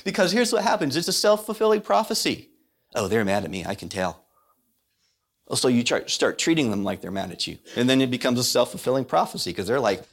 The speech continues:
"Why are they treating me like that?" <laughs> Yeah, come on. We gotta put to s-, put, put, put to bed, put down, stop the crazy imagination. And we gotta root ourselves in reality. Amen?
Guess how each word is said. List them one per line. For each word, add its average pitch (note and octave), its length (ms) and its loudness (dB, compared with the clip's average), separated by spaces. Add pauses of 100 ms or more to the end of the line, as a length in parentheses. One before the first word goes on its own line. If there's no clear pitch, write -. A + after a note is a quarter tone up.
(340)
"Why B2+ 200 -4
are E3+ 60 -2
they C#3+ 100 -4
treating C3+ 340 2
me C#3+ 120 4
like B2+ 200 0
that?" - 420 0
<laughs> - 840 -20
Yeah, F2+ 320 -2 (140)
come C3+ 140 -2
on. F#2 100 -4 (320)
We C#3+ 180 4
gotta E3 240 2
put - 380 -2
to - 100 -2
s-, - 240 -2 (440)
put, - 260 2 (720)
put, - 240 -4
put - 200 -2
to B2 80 -6
bed, B2 320 2
put A2+ 200 -8
down, A#2+ 260 0
stop - 600 4 (220)
the G#2 80 -6
crazy G#2+ 640 0
imagination. F#2 760 -6 (540)
And G#2 120 0
we G#2 80 6
gotta G2+ 200 4
root G#2 340 2
ourselves F#2+ 480 0
in F2+ 140 -4
reality. F#2 580 -2
Amen? G#2 500 -4